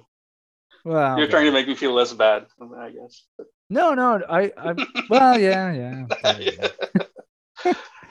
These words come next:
Speaker 1: What's, uh, something on the top of your anti-bucket list? Something that you tried and you will never do again?
Speaker 2: I'm, I'm a,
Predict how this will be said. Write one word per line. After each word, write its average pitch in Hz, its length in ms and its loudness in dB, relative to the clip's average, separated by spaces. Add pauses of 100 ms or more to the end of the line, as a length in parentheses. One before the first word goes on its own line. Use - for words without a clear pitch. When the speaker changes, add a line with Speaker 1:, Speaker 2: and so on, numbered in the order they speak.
(400)
Speaker 1:
What's, 214 400 2
uh, 220 280 6
something 175 720 0 (640)
on 151 180 -2
the 147 100 -2
top 165 360 0
of 147 140 -4
your 135 380 -2 (120)
anti-bucket 139 1080 -4
list? - 520 -18 (520)
Something 151 500 -4
that 139 160 -4
you 131 160 -6
tried 160 680 -2
and 127 140 -10
you 117 140 -12
will 98 260 -16
never 143 960 -8 (440)
do 110 160 -12
again? - 300 -20 (840)
Speaker 2:
I'm, 175 180 -4
I'm 170 180 0
a, 190 140 0